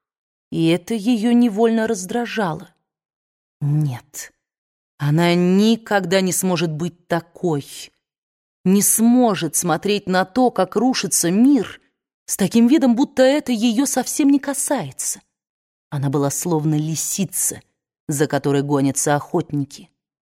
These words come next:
Мчалась во весь дух, так что, казалось, вот-вот лопнет сердце. Стремилась укрыться в норе, пока ее не настигли псы. И внезапно она возненавидела их всех,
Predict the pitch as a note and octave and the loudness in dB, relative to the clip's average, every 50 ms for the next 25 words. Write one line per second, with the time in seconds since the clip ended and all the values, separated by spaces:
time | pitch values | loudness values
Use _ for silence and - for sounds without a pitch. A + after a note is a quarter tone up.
0 | _ _ _ _ E3 D#3+ E3+ E3+ - - - C4+ C4 A#3+ A3 G#3+ - - F#3+ G3 | _ _ _ _ 0 2 2 2 2 0 2 2 2 2 2 -2 -2 -2 -2 -2
1 | G3 G#3 G3+ E3 D3+ D#3+ D#3 A#3 B3+ A#3 - - - - - - _ _ _ _ | 0 0 -2 -2 -4 -4 -2 -2 -2 -2 -4 -8 -14 -16 -16 -18 _ _ _ _
2 | _ _ _ _ _ - D#3 - - - - - E3 - E3+ D#3 D#3+ F#3 F#3+ F#3 | _ _ _ _ _ -6 -6 -4 -2 -4 -4 -4 -4 -2 0 2 2 2 2 0
3 | - - F#3+ E3+ F3 G#3 G3+ - G3 G#3 G#3 G3+ G3+ G#3 G#3+ G3+ G#3 - G#3 G3 | 0 -2 -2 0 0 0 0 0 0 -2 0 0 0 0 0 0 0 0 -4 -2
4 | - - - - A3+ F#3+ E3 - - - - - - _ _ _ _ _ _ _ | -2 -2 -2 0 0 0 0 -2 -4 -8 -8 -8 -10 _ _ _ _ _ _ _
5 | _ _ _ - - - - - E3 D#3+ D#3+ D3+ D3 C#3 - - C#3+ - D3 D3+ | _ _ _ -12 -10 -8 -4 -2 -2 0 0 0 0 -2 -4 -6 -6 -4 -4 -2
6 | D3 - - - C#3+ C#3 D3+ C#3+ C#3+ C#3+ D#3 D#3+ D#3+ D#3+ - D3 - - D3 C#3+ | -2 -2 -2 -2 -2 0 0 0 2 2 0 0 0 -2 -4 -6 -6 -4 -4 -4
7 | C#3+ C#3 C#3+ C3+ D#3 D3 D3 C#3 C3 - _ _ _ _ _ _ - D#3 D#3 D#3 | -4 -4 -2 0 2 2 2 2 0 -4 _ _ _ _ _ _ -4 -2 0 0
8 | D3+ D3 C#3+ - - - - D#3+ D3 D3+ D3+ E3 - - - - - - D#3+ - | 0 0 -2 -4 -6 -8 -8 -6 -6 -6 -6 -6 -6 -8 -8 -6 -6 -6 -6 -8
9 | - _ _ _ _ _ _ _ _ _ _ _ _ _ _ _ _ _ _ _ | -10 _ _ _ _ _ _ _ _ _ _ _ _ _ _ _ _ _ _ _
10 | _ _ _ _ _ - D3+ A#2 D3 D3+ D3 C#3+ E3+ A#3+ B3 A#3+ - - - _ | _ _ _ _ _ -8 -4 -2 -2 -2 0 0 -2 -4 -6 -8 -12 -18 -20 _
11 | _ _ _ _ _ _ _ _ _ _ _ _ _ _ _ _ _ _ - D#3 | _ _ _ _ _ _ _ _ _ _ _ _ _ _ _ _ _ _ -8 -4
12 | D3+ D#3 F#3 G3+ F#3+ A3 A3+ F3+ F3 G3+ A3 A#3+ B3 C4 C#4 B3+ C#4+ C4 F3+ F3+ | -2 0 0 0 0 0 0 0 2 2 2 4 4 4 2 2 2 2 2 0
13 | C#3+ D3 E3 E3 - - - - - - - - - - - - - - | 0 0 -2 -4 -6 -8 -12 -12 -10 -8 -8 -8 -10 -12 -18 -20 -20 -20